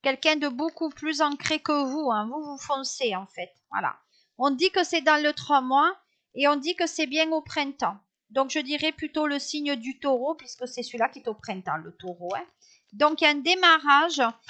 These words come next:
qui se fait pour une formation pour vous ou une nouvelle orientation professionnelle qui vous amènera l'argent. Ou vous avez un enfant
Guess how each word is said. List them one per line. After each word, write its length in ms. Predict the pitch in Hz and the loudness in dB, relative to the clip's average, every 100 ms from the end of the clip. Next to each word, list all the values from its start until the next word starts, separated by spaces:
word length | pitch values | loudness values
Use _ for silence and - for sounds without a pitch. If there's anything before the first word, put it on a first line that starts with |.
| - _ | -16 _
qui 140 | 330 | -6
se 200 | 320 349 | 0 -2
fait 220 | 320 330 349 | 0 0 0
pour 240 | 330 302 | -2 -2
une 160 | 294 302 | -2 -2
formation 760 | - 339 349 320 320 311 294 339 - | 4 2 4 0 0 0 0 0 -8
pour 260 | 311 294 | -8 -8
vous 340 | 240 262 339 - _ _ _ | -6 -6 -6 -12 _ _ _
ou 160 | 262 339 | -4 -2
une 160 | 302 | 0
nouvelle 280 | 294 311 302 | 0 4 6
orientation 600 | 294 294 294 285 - 302 | 6 2 0 0 0 -4
professionnelle 960 | 302 302 - 302 285 302 285 262 311 320 226 _ _ _ _ _ _ - - | -2 -6 -4 -8 -4 -2 0 2 2 2 0 _ _ _ _ _ _ -18 -6
qui 120 | 294 | -2
vous 200 | 311 302 | 2 2
amènera 500 | 302 302 294 294 320 | 4 4 2 4 4
l'argent. 480 | 294 285 233 202 - _ - | 4 2 -4 -6 -8 _ 0
Ou 200 | 330 349 - _ _ _ | 6 6 4 _ _ _
vous 380 | 208 220 311 392 | -16 -4 2 6
avez 200 | 349 311 | 6 6
un 200 | 294 285 | 4 2
enfant 360 | 269 - 254 | 0 2 2